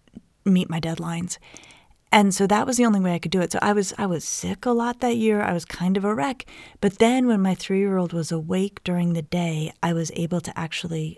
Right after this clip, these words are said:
I think intuitively, I sort of got myself to a place where I could be a steady presence when she was awake, because at least I'd gotten some of what I needed to get done, done. But it was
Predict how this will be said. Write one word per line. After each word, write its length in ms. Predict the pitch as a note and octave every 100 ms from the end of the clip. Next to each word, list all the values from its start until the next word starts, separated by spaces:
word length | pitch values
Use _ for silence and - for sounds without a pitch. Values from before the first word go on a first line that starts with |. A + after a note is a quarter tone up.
| -
I 60 |
think 340 | F#3+ C4 C4 - _ -
intuitively, 600 | G#3 F#3 A3 A3 F#3 E3+
I 80 | E3
sort 160 | -
of 60 | D#3+
got 160 | E3 E3
myself 240 | D#3+ D#3+
to 100 | E3
a 40 |
place 180 | E3+ E3+
where 80 | E3
I 40 |
could 140 | D3+ D3+
be 160 | F#3
a 80 | G3+
steady 280 | - F3 E3+
presence 380 | - D#3+ E3+ D#3
when 100 | D#3+
she 180 | - D#3+
was 140 | D#3
awake, 420 | F3 G#3 F3+ - - - -
because 240 | F3+ G#3 F#3+
at 80 |
least 240 | F#3+ F3 D#3+
I'd 100 | D3+
gotten 240 | D#3+ E3
some 200 | D3+ D#3+
of 120 | D#3+
what 100 | D3+
I 80 | D3+
needed 300 | D3 D3 D3+
to 60 | D#3
get 260 | C#3+ - -
done, 340 | D3+ D3+ D3+
done. 520 | A3 C4 D4 D#3 F3 - - - - - - - -
But 140 | A3
it 240 | A#3 D4
was 420 | - A3+ F#3 E3+